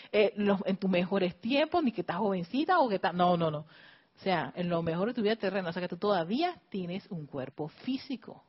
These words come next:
para hacer un trabajo en particular. No he, no he esperado hasta que tu cuerpo físico desgastado haya liberado a tu alma cansada. Te hablo del corazón del tribunal kármico y te digo, en el nombre de Dios, mientras que todavía tienes vida y facultades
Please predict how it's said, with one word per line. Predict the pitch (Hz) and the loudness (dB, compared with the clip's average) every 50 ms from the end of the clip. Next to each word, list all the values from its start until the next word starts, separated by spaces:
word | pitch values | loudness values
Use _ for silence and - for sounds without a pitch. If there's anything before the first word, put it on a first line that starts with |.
| _ _ _ _ _ _ _ | _ _ _ _ _ _ _
para | - 165 156 139 | -4 -2 -2 -2
hacer | 135 - - - 175 160 156 - - | -6 -8 -6 -4 -4 -4 -4 -6 -10
un | 180 165 160 | -12 -10 -8
trabajo | - 151 135 135 143 135 127 123 120 135 | -8 -8 -6 -6 -6 -8 -8 -10 -12 -12
en | 139 | -10
particular. | - - - - - 107 - 127 117 113 - - - _ _ _ _ - - - - - - - - - - - _ _ _ | -12 -12 -12 -14 -14 -16 -14 -14 -14 -14 -16 -18 -20 _ _ _ _ -20 -20 -18 -18 -18 -18 -18 -20 -20 -20 -20 _ _ _
No | - 208 226 262 285 | 4 6 8 10 10
he, | 294 320 330 330 320 311 - - _ - | 10 10 8 8 6 4 0 -6 _ 2
no | 220 226 247 262 | 4 6 6 6
he | 269 294 311 | 6 4 2
esperado | 277 - - 233 220 220 220 226 226 240 254 311 - | 2 2 4 4 6 8 8 8 8 6 4 2 2
hasta | - 196 196 - - 196 | 2 2 2 2 0 -2
que | 185 - 180 | -2 -2 -4
tu | 170 185 | -4 -2
cuerpo | - - 220 214 214 - 240 | 2 4 4 4 4 2 -2
físico | 226 - - 240 233 - 254 - 240 220 | -2 -2 -4 -6 -6 -6 -2 0 0 2
desgastado | 196 180 170 170 165 160 - - _ - 247 240 247 247 240 | 2 0 0 -2 -4 -4 -8 -4 _ 4 6 6 8 8 6
haya | 226 233 240 | 6 4 2
liberado | 240 214 185 180 180 185 190 208 220 202 | 2 0 2 2 4 4 4 4 4 2
a | 202 | 0
tu | 175 - 180 170 175 | 0 0 -2 0 2
alma | 180 185 196 196 208 214 208 208 | 2 2 2 0 -2 -2 -2 -2
cansada. | - 170 156 143 131 135 131 - - - - 170 147 143 135 - - - - - - - - - _ _ _ _ _ _ _ _ _ _ - - - - - _ - | -4 -4 -4 -6 -8 -12 -14 -18 -20 -10 -6 -4 -4 -4 -4 -6 -10 -14 -16 -18 -20 -20 -20 -20 _ _ _ _ _ _ _ _ _ _ -20 -20 -20 -20 -20 _ 2
Te | 208 208 | 4 6
hablo | 214 226 240 254 269 294 302 | 8 8 8 8 8 6 6
del | 277 254 226 - | 8 6 6 6
corazón | - 196 185 190 - 262 262 | 6 4 4 4 2 2 2
del | 285 285 | 2 0
tribunal | 254 240 220 208 214 214 226 220 | 0 0 2 4 4 4 4 4
kármico | - 240 240 254 262 254 | 4 4 6 4 2 2
y | 214 | 2
te | 202 180 185 | 2 2 2
digo, | 196 226 233 226 240 226 | 2 0 4 4 4 6
en | 208 | 6
el | 202 185 180 185 196 | 4 2 2 2 4
nombre | 214 254 311 349 359 359 339 359 349 | 6 8 8 8 6 6 6 6 8
de | 330 285 269 | 8 8 6
Dios, | 262 247 262 269 269 269 285 - - | 6 4 6 6 8 8 8 6 4
mientras | 226 220 214 208 - 202 196 - | 4 4 4 4 4 2 2 4
que | - 190 - | 2 0 2
todavía | - 190 185 180 185 202 233 254 254 | 4 4 6 6 6 6 6 4 4
tienes | 254 - 247 247 240 240 214 190 | 4 2 2 2 2 2 2 0
vida | 190 240 254 269 285 - - | 0 2 4 4 4 2 2
y | 254 208 | -2 -4
facultades | - - 214 196 185 - - 180 170 180 170 - _ - 208 196 190 160 147 110 - - - - - | 4 6 6 6 6 4 0 -2 -2 -2 -6 0 _ 6 6 6 6 4 2 -4 -8 -10 -14 -14 -16